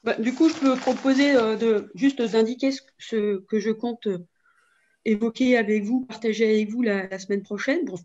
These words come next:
pour ceux qui seront là. Euh, j'aimerais bien, enfin, si j'ai proposé le thème de l'inhumain, c'est parce que cette année, je, je travaille sur, euh, l'animal et l'animalité.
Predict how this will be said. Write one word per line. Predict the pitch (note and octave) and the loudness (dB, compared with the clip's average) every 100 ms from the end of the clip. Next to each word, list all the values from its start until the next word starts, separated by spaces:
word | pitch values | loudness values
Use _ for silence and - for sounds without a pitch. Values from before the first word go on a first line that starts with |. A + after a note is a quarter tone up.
| _ | _
pour | E3+ | -18
ceux | E3+ G#3+ | -10 -10
qui | - | -10
seront | - G3+ | -8 -2
là. | A3 F4 _ _ _ _ _ | -2 -4 _ _ _ _ _
Euh, | G3+ G3+ G3+ G#3 G3 - D3+ F3 | 0 2 0 -2 -6 -10 -16 -6
j'aimerais | G3+ G#3 | -4 -4
bien, | A3+ D4+ C4+ - _ _ _ _ _ _ | -4 -4 -4 -6 _ _ _ _ _ _
enfin, | - G#3+ | -6 -6
si | G#3 B3 | -4 -2
j'ai | C#4 | -2
proposé | C#4 C4 C4 C#4 | 0 0 2 2
le | B3 | -2
thème | A#3+ B3 | -2 -2
de | A3+ A3 | 0 0
l'inhumain, | A3+ A3 A3 E4+ | 2 2 0 -2
c'est | E4 C4 | -6 -10
parce | G#3+ - | -10 -8
que | - A3 - _ | -4 -4 -6 _
cette | - G#3 | -10 -2
année, | A3 C4 | 2 2
je, | C4+ A3 F3 | 2 -2 -4
je | G#3 G3 | -4 -4
travaille | F#3+ G3+ G3 B3+ | -6 -8 -4 -4
sur, | C4 A#3 G3 | -4 -10 -10
euh, | F3+ F3 - | -10 -10 -8
l'animal | F3 G#3 A3 A3 G3 A3 | -2 2 2 2 0 -2
et | G3 | -4
l'animalité. | G3 G3+ G3 F#3 F#3+ G3 F#3+ | -2 -2 -2 -4 -6 -8 -10